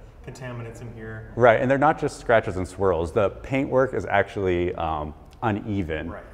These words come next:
Speaker 2: Yeah, 'cause we're looking in at, like, a microscopic level.
Speaker 1: Right, people think it's smooth, but in
Speaker 2: Right.
Speaker 1: reality it's actually not, no matter what.
Speaker 2: Right.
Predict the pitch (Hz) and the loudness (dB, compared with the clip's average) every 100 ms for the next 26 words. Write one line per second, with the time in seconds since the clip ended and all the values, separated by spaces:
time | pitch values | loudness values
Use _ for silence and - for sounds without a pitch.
0 | - - 85 95 92 110 104 - 113 107 | -8 -4 -2 -2 2 4 4 2 2 2
1 | 104 90 85 90 87 82 82 82 87 82 | 0 0 -2 -2 -2 -2 -4 -4 -8 -10
2 | 76 76 - 76 73 78 - - 135 139 | -8 -8 -8 -8 -6 -6 -8 -14 -16 -14
3 | 147 147 127 - - 123 120 110 107 - | -14 -14 -14 -16 -14 -12 -10 -12 -14 2
4 | 104 85 110 110 107 101 107 98 104 98 | 6 6 4 -6 -10 -12 -14 -14 -16 -16
5 | 110 107 101 95 - 104 101 87 87 107 | -14 -12 -12 -14 -8 2 6 6 4 0